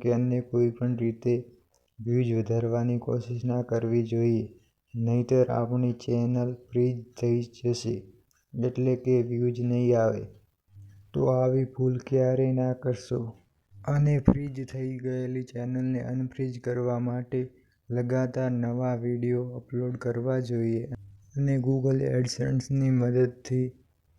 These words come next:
એડવર્ટાઇઝ કરીને પણ વ્યૂઝ લાવી શકાય, જેથી આપણી ચેનલ અનફ્રીઝ થઈ જાય.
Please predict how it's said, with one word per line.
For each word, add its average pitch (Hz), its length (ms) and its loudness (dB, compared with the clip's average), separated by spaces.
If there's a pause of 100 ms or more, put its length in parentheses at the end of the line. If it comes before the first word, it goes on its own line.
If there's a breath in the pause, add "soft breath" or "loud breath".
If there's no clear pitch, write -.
(160)
એડવર્ટાઇઝ 127 800 2
કરીને 123 520 2
પણ 123 360 0 (360)
વ્યૂઝ 120 640 0 (320)
લાવી 131 280 2
શકાય, 117 640 0 (500)
જેથી 120 360 2
આપણી 120 340 4
ચેનલ 120 400 0
અનફ્રીઝ 120 520 2
થઈ 120 220 4
જાય. 117 260 0